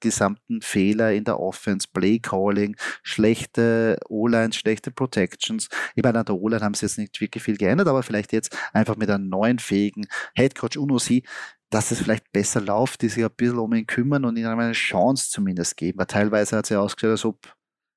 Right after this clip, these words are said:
Nagy ihn einfach nur auf dem Feld sterben lassen will. Also wirklich, da, man soll einfach mal wieder schauen, okay, was kann der,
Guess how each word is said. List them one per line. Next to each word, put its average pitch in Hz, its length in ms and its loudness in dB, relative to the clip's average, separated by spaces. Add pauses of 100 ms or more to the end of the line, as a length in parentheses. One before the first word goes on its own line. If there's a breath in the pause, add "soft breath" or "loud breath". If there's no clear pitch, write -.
(160)
Nagy 107 340 4
ihn 110 80 4
einfach 107 300 0
nur 113 140 0
auf - 80 -2
dem 113 80 -8
Feld 110 260 0
sterben 107 420 2
lassen 90 420 -2
will. - 120 -10 (280)
Also 101 180 0
wirklich, 104 340 0 (840)
da, 110 100 4 (220)
man 113 160 2
soll 147 220 2
einfach 160 220 2
mal 139 220 -2
wieder 135 160 0
schauen, 117 280 0
okay, 120 300 0
was 110 160 -2
kann 98 260 0
der, 165 240 4